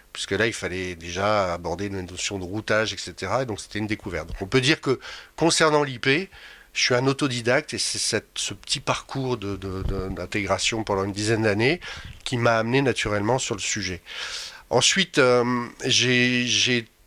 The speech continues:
eu l'opportunité d'être, euh, directeur technique d'une chaîne de télévision locale à Lille. Euh, et là, le, l'idée, c'était, euh, euh, l'idée du patron de, de, de l'époque, euh, c'était donc ça, c'était il y a une petite dizaine d'années. Euh,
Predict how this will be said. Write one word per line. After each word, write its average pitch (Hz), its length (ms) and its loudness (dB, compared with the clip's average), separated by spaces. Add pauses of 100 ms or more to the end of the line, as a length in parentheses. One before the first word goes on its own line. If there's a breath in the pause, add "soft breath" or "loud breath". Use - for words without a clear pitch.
(180)
eu 156 160 4
l'opportunité 160 880 4
d'être, 139 340 0
euh, 120 240 4
directeur 131 480 -2
technique 143 320 -2
d'une 110 240 -4
chaîne 127 240 2
de 123 80 -2
télévision 110 420 -2
locale 107 360 2
à 123 80 -2
Lille. 135 260 -4 (540 loud breath)
Euh, 101 520 4
et 107 140 2
là, 131 180 6
le, 120 260 0
l'idée, 117 380 0
c'était, 135 540 0
euh, 104 400 4 (560 loud breath)
euh, 80 220 0
l'idée 117 280 0
du 123 140 -6
patron 131 440 -2
de, 98 340 -4
de, 98 240 -6
de 98 140 -2
l'époque, 104 520 0
euh, 90 160 -6
c'était - 360 -10
donc 90 220 -12
ça, 95 220 -10
c'était 98 300 -12
il 92 60 -8
y 90 40 -8
a 90 40 -8
une 87 220 -14
petite 120 280 -8
dizaine 101 260 -6
d'années. 98 320 -6 (500 loud breath)
Euh, 104 380 -2